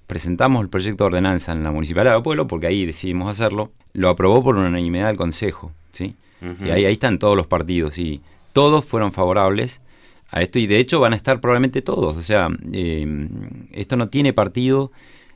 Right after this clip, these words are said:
Speaker 1: es un homenaje, como digo, que nos toca hacer a nosotros. Hubiera sido más lindo que lo haga quien corresponda, mm, de manera oficial, y que se
Speaker 2: Ujú.
Speaker 1: haga en todo el país. <laughs> Esto se hizo solamente, eh,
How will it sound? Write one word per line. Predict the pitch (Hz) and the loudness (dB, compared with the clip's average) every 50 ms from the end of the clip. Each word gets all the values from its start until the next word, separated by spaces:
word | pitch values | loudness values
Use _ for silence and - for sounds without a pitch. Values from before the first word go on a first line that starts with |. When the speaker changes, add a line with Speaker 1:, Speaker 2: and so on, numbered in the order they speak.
| _ - | _ -12
Speaker 1:
es | - - - | -10 -4 -2
un | 113 | 0
homenaje, | 104 98 98 92 101 110 110 - - - 110 101 95 92 87 80 78 76 71 69 73 - - - - - - - _ _ - - - - - - | 0 2 2 2 2 2 0 -2 -2 0 2 2 4 4 2 2 0 0 -2 -4 -6 -8 -10 -16 -20 -20 -20 -20 _ _ -20 -20 -20 -20 -20 -16
como | - - 87 87 | -10 -6 -6 -4
digo, | 98 113 120 117 | -2 -2 -2 -2
que | 92 82 | -2 -2
nos | 80 80 | -6 -6
toca | - 120 113 110 | -6 -2 -2 -2
hacer | 92 - 110 | -2 -2 -6
a | 107 | -6
nosotros. | 104 95 127 131 - 107 | -6 -4 -6 -4 -2 -2
Hubiera | 92 98 90 | -2 -2 -2
sido | 107 107 92 | -2 -2 -2
más | 85 | -2
lindo | 98 101 107 98 | -4 -4 -6 -6
que | 82 | -6
lo | 82 90 98 | -6 -4 -4
haga | 98 98 90 78 65 - - | -4 -4 -6 -8 -10 -14 -16
quien | - - | -14 -10
corresponda, | 82 82 80 80 - - 110 107 101 101 104 - - - - | -10 -10 -10 -8 -6 -4 -4 -2 -2 -4 -4 -6 -8 -14 -14
mm, | - 90 85 - 90 - - - | -12 -12 -12 -12 -14 -14 -16 -18
de | - 85 78 | -16 -14 -12
manera | 78 82 90 90 | -10 -8 -8 -8
oficial, | - - 73 - - - 113 98 92 95 101 - | -10 -10 -12 -10 -6 -4 -4 -2 -2 -4 -6 -10
y | - 90 85 | -8 -8 -6
que | 85 87 | -6 -6
se | 85 | -6
Speaker 2:
Ujú. | 117 | -4
Speaker 1:
haga | 120 113 | -4 -6
en | 104 | -4
todo | 95 113 | -4 -6
el | 107 98 - | -6 -6 -4
país. | - 104 127 123 110 - - - - | -4 -4 -2 -2 -4 -8 -12 -16 -12
<laughs> | - 101 92 98 - - _ _ - | -10 -10 -10 -12 -20 -20 _ _ -12
Esto | 76 78 78 - 87 | -12 -12 -10 -10 -12
se | 78 - 90 | -8 -6 -6
hizo | 90 90 - - 78 | -6 -6 -6 -10 -10
solamente, | - 98 95 92 98 101 92 95 90 82 78 - - - - - - - _ _ _ _ - _ - | -10 -8 -6 -4 -4 -4 -2 -2 -2 -2 -4 -8 -18 -20 -20 -20 -20 -20 _ _ _ _ -20 _ -14
eh, | - 78 73 73 71 73 76 | -10 -10 -8 -8 -8 -10 -10